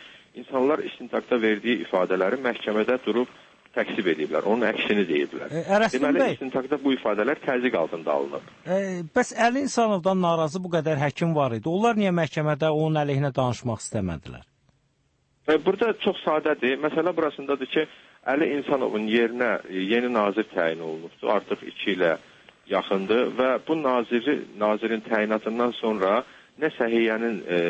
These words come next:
Speaker 1: vəziyyəti yaxşılaşmayıb, bu əksinə pisləşibdir, nə də səhiyyə işçilərinin vəziyyəti yaxşılaşmayıb, onların əksəriyyətinin sosial durumu pisləşibdir.
Speaker 2: E,
Speaker 1: Və deməli,
Speaker 2: Ərəstun
Speaker 1: əgər insanlardan rüşvət alınmaqda davam olunursa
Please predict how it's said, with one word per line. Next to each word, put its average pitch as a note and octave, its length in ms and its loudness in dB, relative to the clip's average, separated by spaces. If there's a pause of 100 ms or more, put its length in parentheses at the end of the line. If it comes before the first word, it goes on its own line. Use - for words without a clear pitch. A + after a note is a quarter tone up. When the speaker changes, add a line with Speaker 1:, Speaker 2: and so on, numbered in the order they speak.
Speaker 1:
vəziyyəti G2 560 0
yaxşılaşmayıb, F#2+ 680 0
bu A2+ 140 2
əksinə F#2+ 400 -2
pisləşibdir, A2+ 720 -2 (300)
nə E3+ 180 -2
də D#3+ 80 2
səhiyyə B2+ 400 2
işçilərinin A2+ 500 -2
vəziyyəti F2 460 0
yaxşılaşmayıb, F2 720 -2 (100)
onların G#2+ 420 2
əksəriyyətinin G2+ 540 -2
sosial G2+ 400 -4
durumu G#2 320 0
pisləşibdir. - 600 -4 (640)
Speaker 2:
E, E3 100 0
Speaker 1:
Və F#3 240 2
deməli, G3 80 2
Speaker 2:
Ərəstun G#3 420 2 (320)
Speaker 1:
əgər D3 300 0
insanlardan D3 580 0
rüşvət C#3 400 -2
alınmaqda A2+ 540 0
davam A2+ 320 2
olunursa G2 560 0